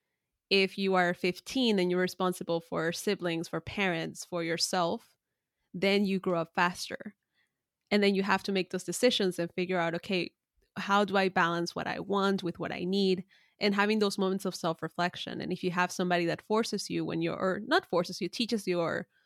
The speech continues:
puts you on the spot when you're in school, asking, like, "Okay, how are you gonna solve this problem?" That will bring you to A, learn how to solve a problem, B, knowing how to do research, and C, knowing how to do consequences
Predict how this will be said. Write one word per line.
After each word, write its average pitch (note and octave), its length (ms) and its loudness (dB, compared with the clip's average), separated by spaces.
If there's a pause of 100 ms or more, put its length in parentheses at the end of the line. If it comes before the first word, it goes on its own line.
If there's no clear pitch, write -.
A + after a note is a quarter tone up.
(240)
puts - 240 2
you B3+ 80 2
on A3 80 2
the F#3+ 80 -2
spot F3+ 300 0
when F3+ 100 0
you're F3+ 120 2
in F3+ 100 0
school, E3+ 460 -2 (440)
asking, F#3+ 280 0
like, F3 180 -2
"Okay, F#3 240 0
how F3+ 120 -2
are F#3 80 4
you G3+ 100 6
gonna F#3 140 2
solve E3+ 320 0
this - 160 -8
problem?" G3 580 0 (120)
That F3+ 180 0
will F3+ 360 2 (100)
bring F#3+ 240 2
you E3 360 -2 (100)
to F3 440 0 (1040)
A, F#3+ 260 4
learn G#3 220 4
how G#3+ 100 2
to G3+ 60 0
solve G#3 220 2
a G#3+ 40 -4
problem, G#3+ 560 4
B, G#3 200 4
knowing A3 220 4
how A3 120 4
to A3 80 6
do G#3+ 160 0
research, G#3 580 2
and F#3+ 280 0
C, F#3+ 300 -2
knowing F3+ 260 0
how F#3 100 -4
to - 180 -16
do F#3 280 0 (380)
consequences - 840 -2